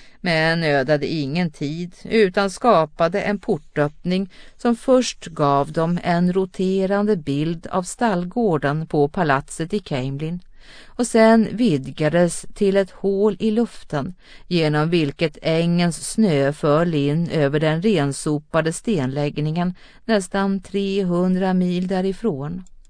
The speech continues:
Känslan av Brigitte som befann sig någonstans i palatset fick nytt liv i Elaines huvud. Brigitte hade huvudvärk och sur mage,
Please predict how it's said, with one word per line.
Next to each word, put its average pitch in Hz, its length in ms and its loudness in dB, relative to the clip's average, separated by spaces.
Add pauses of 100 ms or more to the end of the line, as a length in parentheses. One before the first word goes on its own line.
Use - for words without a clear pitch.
(280)
Känslan 214 680 2
av 202 140 2
Brigitte 214 600 -4
som 170 160 -2
befann 156 420 0
sig 190 180 -2
någonstans 156 800 0
i 139 120 -4
palatset 160 840 -4
fick 220 240 -4
nytt 208 320 -2
liv 139 360 -4
i 143 180 -2
Elaines 147 560 -4
huvud. 151 340 -6 (920)
Brigitte 180 640 0
hade 147 220 2
huvudvärk 151 840 0
och 143 100 0
sur 175 400 -2
mage, 156 460 0